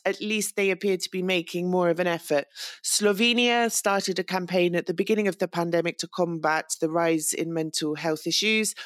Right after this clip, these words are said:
In Slovakia as well, there were various committees set up, and they provide free services where people can video call and text therapists.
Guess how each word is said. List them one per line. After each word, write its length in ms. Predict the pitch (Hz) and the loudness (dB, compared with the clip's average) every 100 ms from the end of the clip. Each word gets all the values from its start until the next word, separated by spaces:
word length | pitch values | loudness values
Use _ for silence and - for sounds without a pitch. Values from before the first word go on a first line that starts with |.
| - - - - | -16 -16 -12 -4
In 180 | 180 | -2
Slovakia 800 | 180 - 196 196 233 - 208 190 | 0 0 2 0 -2 -2 0 2
as 220 | 180 180 | 2 0
well, 260 | 202 202 208 | 0 0 0
there 140 | 180 | 0
were 160 | 175 180 | 0 0
various 340 | 190 185 170 | 0 0 0
committees 540 | - 185 208 208 196 - | -2 -4 -4 -4 -4 -2
set 260 | 196 180 | -2 -2
up, 220 | 185 180 - | 0 -2 0
and 200 | - 175 | -2 -2
they 80 | 180 | -2
provide 440 | 175 165 170 170 170 | -6 -4 0 0 -2
free 200 | 190 185 | -6 -4
services 680 | - 175 170 156 165 156 - | 0 0 0 -2 -4 -4 -2
where 160 | 170 | -2
people 400 | 170 - 180 185 | -2 -8 -8 -8
can 240 | 175 165 151 | -6 -8 -6
video 400 | 175 202 214 208 | -4 0 2 0
call 340 | - 226 254 - | 0 0 0 -4
and 160 | 175 | -6
text 540 | - 196 - - - - | -4 -6 -4 -8 -8 -4
therapists. 680 | 131 135 - - 131 - - | -4 -4 -8 -12 -12 -10 -12